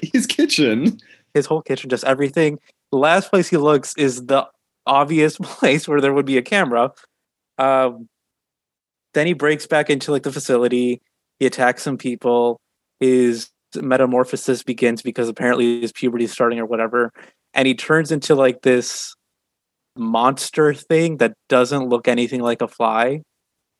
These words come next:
Speaker 2: But then it just turns into, like, a weird, like, monster movie slasher for the last, like, like, half hour, where he's just, like, killing all these people. He pets a dog because apparently he likes dogs.
Speaker 1: Yeah, even as, like, a monster giant fly,
Speaker 2: Yeah.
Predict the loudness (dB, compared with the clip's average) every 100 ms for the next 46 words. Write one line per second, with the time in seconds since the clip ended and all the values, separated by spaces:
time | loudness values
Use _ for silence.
0 | _ -4 2 2 4 0 2 -2 0 2
1 | 2 2 2 4 4 4 2 -2 -2 -4
2 | -6 -2 -2 0 2 2 0 -8 -4 0
3 | 2 2 0 -8 -8 _ _ -10 -4 -4
4 | 0 0 0 -2 -4 _ _ _ _ _
5 | _ -4 -4 0 0 0 -2 0 2 2
6 | 0 2 2 2 -2 -8 -10 -10 -6 -2
7 | -2 -2 _ -6 -2 -2 0 2 2 2
8 | -2 -6 -8 -4 -4 -2 -2 0 -2 -2
9 | -2 0 0 -4 -12 -14 _ _ _ _
10 | -4 0 0 2 2 2 2 2 2 0
11 | 0 -2 0 0 0 0 0 -4 -6 -2
12 | 0 0 2 0 0 -2